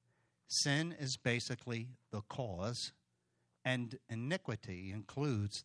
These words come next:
the effect. Generational iniquity works like this. A parent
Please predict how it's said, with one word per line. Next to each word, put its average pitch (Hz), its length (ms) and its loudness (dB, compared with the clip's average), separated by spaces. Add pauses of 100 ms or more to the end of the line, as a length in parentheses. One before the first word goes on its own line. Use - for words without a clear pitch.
(100)
the 120 240 -4
effect. - 520 -10 (1900)
Generational 165 840 6
iniquity 120 640 0
works 120 360 0
like 110 260 -4
this. - 360 -6 (1160)
A 113 60 0
parent 190 500 0